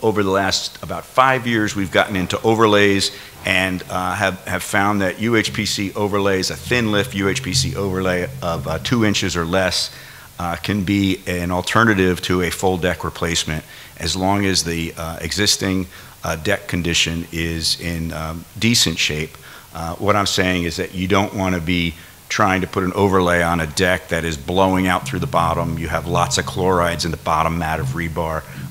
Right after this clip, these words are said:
Um, that probably is a little too far for a, uh, a U H P C overlay. The basic concept is you can either put it in as a, a waterproofing, which is, is that inch and a quarter overlay, uh, on top of, um,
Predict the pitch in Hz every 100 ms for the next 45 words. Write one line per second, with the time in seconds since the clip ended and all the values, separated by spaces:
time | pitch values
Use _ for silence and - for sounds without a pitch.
0 | - 87 90 92 - - 92 87 85 85
1 | 82 82 82 90 87 - 90 - 82 80
2 | 78 - - - - 90 85 - 85 82
3 | 80 80 - 80 82 80 - 76 - 80
4 | 82 73 71 69 - 135 143 147 135 139
5 | 143 160 160 - 139 110 117 - 117 113
6 | 104 - 120 107 110 107 101 98 95 92
7 | 92 85 101 110 113 120 107 110 107 101
8 | 92 - 87 - - - - 85 87 85
9 | - 101 - 87 - 95 95 92 - 95
10 | 95 92 95 92 92 - - 90 90 98
11 | 92 - 104 101 - - 98 95 90 104
12 | 90 87 90 87 87